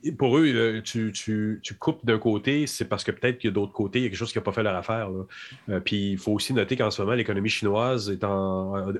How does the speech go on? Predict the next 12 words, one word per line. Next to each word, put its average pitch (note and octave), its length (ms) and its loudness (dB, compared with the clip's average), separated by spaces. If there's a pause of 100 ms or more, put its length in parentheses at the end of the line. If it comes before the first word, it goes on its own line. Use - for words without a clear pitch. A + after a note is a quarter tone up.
a G#2 40 0
des G2+ 100 -2
gros G#2+ 160 0
problèmes A2+ 320 0
à A2 40 2
certains G#2 280 -2
niveaux, G#2+ 340 0
là. A2+ 80 2
Les G2+ 140 -2
grosses G2 200 -4
compagnies G#2+ 320 -2 (140)
d'immobilier G2 640 -2